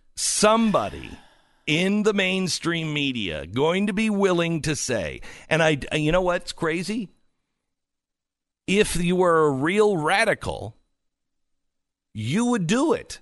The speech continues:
because this would destroy the old Democratic Party. The ones who are involved in this, except Bernie Sanders, is sent over an advisor. We don't know what happened there.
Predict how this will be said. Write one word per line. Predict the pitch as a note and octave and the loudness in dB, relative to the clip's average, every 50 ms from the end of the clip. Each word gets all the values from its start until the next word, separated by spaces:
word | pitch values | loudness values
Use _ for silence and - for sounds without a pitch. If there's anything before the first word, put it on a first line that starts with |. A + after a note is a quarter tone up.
| _ - | _ -4
because | E3+ - - G#3 G#3 F3 C#3 D3 D3+ | -4 -2 0 0 0 0 0 0 0
this | A#3 A#3+ - - | 2 2 2 2
would | A#3+ C4 A3 F3 | 2 0 0 0
destroy | F3+ G3+ - - - - - - - G#3 A3+ A#3+ A#3+ G#3+ F3+ D3 A#2 A#2 B2 C3+ | 0 0 2 2 0 0 -2 -2 0 2 4 4 4 6 4 4 4 2 0 2
the | A#2 B2+ C#3 - - - | 0 -2 -2 -2 -4 0
old | D3+ D#3 D#3+ E3+ E3+ F3 F3 D#3 C#3+ A#2 | 2 2 4 4 2 2 0 -2 -6 -2
Democratic | G#2 D3 D3 D#3 D3 - D3+ C#3+ C3 C3 B2+ - | -2 -2 0 0 -4 -2 -2 -2 -2 -2 -4 -4
Party. | - B2 A2 G#2 F2+ - - - - - - - _ - _ _ _ _ _ - | -2 -2 -2 -2 -4 -6 -10 -14 -16 -20 -20 -20 _ -20 _ _ _ _ _ -2
The | C3+ D#3+ F3+ | 0 2 2
ones | E3+ G3 A#3 B3+ C4 A3+ F#3 | 4 4 6 6 6 6 4
who | A#3 B3+ B3+ | 4 4 4
are | A#3+ A#3 | 4 4
involved | A3 G3+ D#3 F3 A3 B3 C4+ C4 C4+ G3+ D#3+ | 4 2 4 4 4 6 4 4 2 2 0
in | D3+ A#2 G#2 | 2 2 2
this, | G2 F#2 F#2+ G#2+ - - - - | 0 -2 -2 -4 -6 -8 -10 -8
except | - A#2 - - F#3+ G3 F#3 | -8 -6 -2 -2 -2 -2 -2
Bernie | E3+ G3+ G#3 G3+ F#3 | -2 -2 -2 -2 -2
Sanders, | - - F#3 F#3 F3+ D3+ B2 A#2 A2 - - - | -2 -2 -2 -2 0 -2 -2 -4 -4 -8 -10 -6
is | B2 B2+ B2+ A#2+ A#2 - - - _ _ _ _ - | -4 -4 -4 -4 -6 -8 -10 -12 _ _ _ _ -10
sent | G#2+ - - E3+ D#3 C#3+ - | -8 -4 -2 -2 -2 0 0
over | D#3+ C#3+ C3 A#2 B2 | 0 0 0 -2 -2
an | A#2+ A2+ | -2 -2
advisor. | G#2+ G2+ F#2 A#2+ A#2 A#2 A2+ G#2+ E2 D2+ A#1 G#1+ | -4 -4 -2 -2 0 0 0 -2 -6 -8 -12 -10
We | D2 F2 | -10 -4
don't | G2 B2 C3 D3+ | -4 -4 -4 -2
know | C#3+ C3+ | -4 -4
what | C3 B2+ C3 B2+ - - | -2 -2 -2 -4 -4 -6
happened | - - - C3+ B2+ B2+ - C#3+ C#3 C#3 C3+ C3+ | -12 -8 -6 -4 -4 -4 -4 -4 -4 -4 -2 -2
there. | C#3+ D3+ D#3 E3 E3 | -2 -2 -2 -4 -6